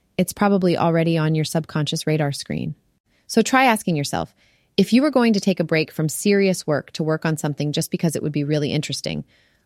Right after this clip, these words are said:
what would you do? The answer is probably more important than it seems. Originality in choosing problems seems to matter even more than originality in solving them.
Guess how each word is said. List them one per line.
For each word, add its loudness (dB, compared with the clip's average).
what 2
would 0
you 2
do? -2
The 6
answer 2
is 0
probably 0
more 0
important -2
than -2
it -8
seems. -8
Originality 4
in 0
choosing 0
problems -2
seems -2
to -4
matter 0
even 2
more 2
than -2
originality 0
in -2
solving -2
them. -6